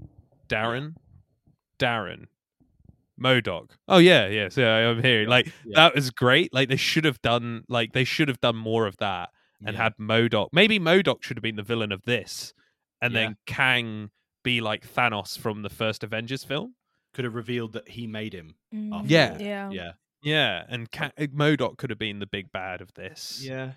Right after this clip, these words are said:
Speaker 2: 'cause there,
Speaker 1: You
Speaker 2: there
Speaker 1: know?
Speaker 2: were also undercut scenes where there was glimmers of humanity behind him, 'cause when he,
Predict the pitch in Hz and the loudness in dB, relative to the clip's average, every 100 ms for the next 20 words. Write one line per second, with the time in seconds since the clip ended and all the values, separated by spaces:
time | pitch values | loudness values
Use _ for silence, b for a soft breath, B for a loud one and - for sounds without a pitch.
0 | _ - 165 208 208 185 185 240 220 - | _ -8 -2 -2 0 -2 -2 -4 -6 -8
1 | - 156 143 135 123 - _ - 131 113 | -6 -8 -10 -10 -12 -12 _ -12 -10 -8
2 | 98 92 104 101 101 101 92 _ _ _ | -12 -12 -10 -8 -8 -8 -12 _ _ _
3 | - 123 120 - 131 147 139 120 - 117 | -8 -6 -8 -8 -6 -6 -6 -10 -10 -10
4 | 117 120 110 92 98 95 90 - 104 135 | -8 -10 -12 -14 -14 -14 -14 -16 -8 -6
5 | 135 131 _ _ 123 98 120 | -6 -10 _ _ -18 -14 -14